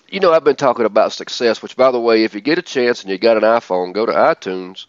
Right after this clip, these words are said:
and the po-, the motivation podcast that I'm doing now are, is available there under Time to Live, and you'll find my, it's under a different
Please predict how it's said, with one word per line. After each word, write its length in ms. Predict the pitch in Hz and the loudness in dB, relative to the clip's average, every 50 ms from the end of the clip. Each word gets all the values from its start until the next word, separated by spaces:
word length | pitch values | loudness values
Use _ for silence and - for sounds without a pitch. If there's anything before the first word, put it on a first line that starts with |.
| _ - - - - _ _ - | _ -20 -20 -20 -20 _ _ -6
and 180 | 98 101 98 95 | -4 -2 -2 -2
the 40 | 92 | -6
po-, 220 | - - 131 - 117 | -6 -4 -6 -4 -4
the 120 | 107 101 | -4 -2
motivation 640 | 113 135 147 139 113 110 131 147 156 - 120 98 90 | 0 0 0 0 2 2 2 0 0 -2 -6 -8 -2
podcast 540 | 110 101 98 95 - - 107 101 98 92 - | 0 2 2 0 0 0 0 0 0 0 0
that 120 | 95 98 | -2 -2
I'm 160 | 101 95 98 | -2 -2 -2
doing 260 | 98 101 95 92 90 92 | -4 -4 -4 -4 -4 -2
now 280 | 107 110 110 95 82 | 2 2 2 2 2
are, 180 | 82 82 85 87 | 0 -2 -4 -6
is 180 | - 95 90 85 | -8 -8 -8 -8
available 440 | 82 87 98 107 104 95 87 87 87 | -6 -4 -2 -2 0 -2 -2 -4 -4
there 260 | 95 101 104 92 87 | -2 -2 0 0 0
under 160 | 85 82 82 | -2 -4 -8
Time 280 | - - 101 98 98 92 | -10 -6 -4 -2 -2 -2
to 80 | 87 | -4
Live, 420 | 87 98 107 110 110 110 - - _ _ _ _ - - _ _ _ _ _ - | -4 -2 0 0 0 -2 -4 -8 _ _ _ _ -20 -20 _ _ _ _ _ -12
and 180 | 87 87 87 | -12 -10 -8
you'll 120 | 92 90 85 | -6 -8 -8
find 340 | - - 101 98 95 87 | -4 -2 0 2 2 0
my, 200 | 90 90 87 87 | 0 0 -2 -2
it's 280 | 78 65 87 90 - - | -2 -2 -4 -8 -6 -6
under 200 | 98 92 87 85 | -6 -6 -6 -8
a 60 | 82 85 | -8 -8
different 320 | 95 92 - 82 - | -10 -10 -10 -12 -16